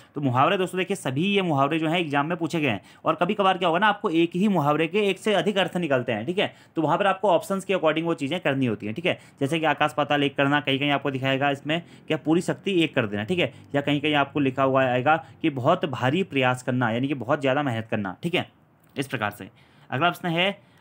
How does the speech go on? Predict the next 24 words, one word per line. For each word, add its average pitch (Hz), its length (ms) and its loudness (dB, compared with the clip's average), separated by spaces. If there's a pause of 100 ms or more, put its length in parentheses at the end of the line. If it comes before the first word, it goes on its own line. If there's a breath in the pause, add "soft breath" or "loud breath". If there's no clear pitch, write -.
अपना 196 320 2
रंग 190 240 0
जमाना 143 480 2 (200)
मुहावरे 135 340 2
का 170 100 2
सही 151 240 0
अर्थ 151 180 -4
क्या 156 120 0
होता 147 200 2
है? 165 280 0 (240 loud breath)
तो 147 60 0
अपना 190 200 0
रंग 185 180 0
जमाना 175 340 2
मुहावरे 147 280 0
का 156 80 -4
सही 156 220 -2
अर्थ 147 140 -4
होता 127 180 -4
है 120 60 -2
दोस्तों 120 160 -8
क्या? 156 100 -4
प्रभावित 127 480 -2
करना। 113 480 0